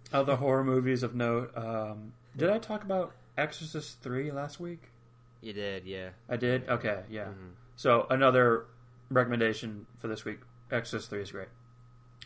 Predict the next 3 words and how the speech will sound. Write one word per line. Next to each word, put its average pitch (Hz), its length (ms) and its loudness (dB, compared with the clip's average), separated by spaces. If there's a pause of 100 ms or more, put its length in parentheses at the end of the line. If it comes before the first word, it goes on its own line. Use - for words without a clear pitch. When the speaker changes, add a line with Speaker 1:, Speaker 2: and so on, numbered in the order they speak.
(140)
Speaker 1:
Um, 123 400 2 (1000)
I 139 120 6
watched, - 1040 2